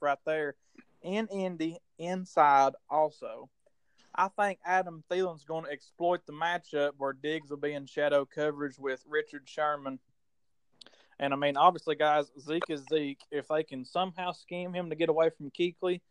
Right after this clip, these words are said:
he's gonna be fantastic. Devontae was kind of a, kind of a letdown this week, but I think Tyler Eifert catches two touchdowns this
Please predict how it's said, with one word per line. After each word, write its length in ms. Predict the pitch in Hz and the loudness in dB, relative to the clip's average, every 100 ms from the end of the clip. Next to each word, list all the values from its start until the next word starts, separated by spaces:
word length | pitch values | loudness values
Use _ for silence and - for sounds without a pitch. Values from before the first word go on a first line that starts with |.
| _ _ _ _ - | _ _ _ _ -6
he's 200 | 135 123 | -4 -2
gonna 280 | 147 156 135 | -2 0 0
be 200 | 127 - - | -2 -4 0
fantastic. 840 | 160 175 175 160 135 123 - 131 - _ _ _ _ _ - | 2 2 0 2 2 2 -6 -10 -10 _ _ _ _ _ -8
Devontae 580 | 127 160 190 190 160 156 | 4 8 8 8 6 6
was 180 | 143 - | 0 -8
kind 280 | 160 151 143 | -8 -6 -6
of 140 | 131 | -4
a, 200 | 127 123 - _ _ - _ _ _ _ | -4 -4 -10 _ _ -20 _ _ _ _
kind 160 | 165 160 | -6 -4
of 80 | 131 | -4
a 40 | |
letdown 560 | 127 143 - 135 131 131 | 0 0 0 -8 -8 -8
this 200 | 127 - | -10 -8
week, 260 | 131 131 135 | -4 -4 -4
but 160 | 131 131 _ _ _ - | -6 -6 _ _ _ 0
I 100 | 170 | 2
think 280 | - 202 180 - | 2 -2 -4 -8
Tyler 480 | - 190 196 190 175 156 | -2 0 2 0 -2 0
Eifert 520 | 170 165 - 131 120 _ _ _ _ _ _ - | 2 0 -2 -8 -8 _ _ _ _ _ _ -8
catches 400 | 147 - 127 117 - | -8 -6 -10 -12 6
two 340 | 196 208 226 226 | 10 10 8 4
touchdowns 840 | - 202 - - 147 135 127 123 | 10 10 10 0 0 0 -2 -4
this 240 | 127 117 | -4 -4